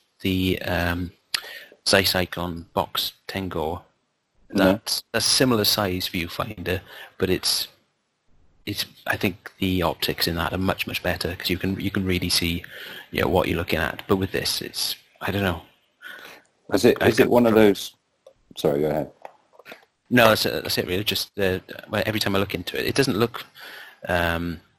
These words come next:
Speaker 1: dark or, I don't know. It, I just seem to struggle to kind of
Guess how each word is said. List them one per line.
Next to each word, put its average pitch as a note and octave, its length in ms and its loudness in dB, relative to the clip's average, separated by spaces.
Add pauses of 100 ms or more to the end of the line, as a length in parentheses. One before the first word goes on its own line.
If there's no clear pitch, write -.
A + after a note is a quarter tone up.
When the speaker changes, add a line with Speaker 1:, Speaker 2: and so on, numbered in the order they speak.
(720)
Speaker 1:
dark G2 480 2
or, F2 480 -4 (840)
I C3 60 -2
don't D#3+ 120 0
know. A#2+ 220 -4
It, - 280 -4
I A#2+ 80 4
just A#2+ 200 0
seem A2 140 0
to G#2+ 100 -2
struggle A2+ 420 0
to - 120 -6
kind - 220 -6
of - 200 -10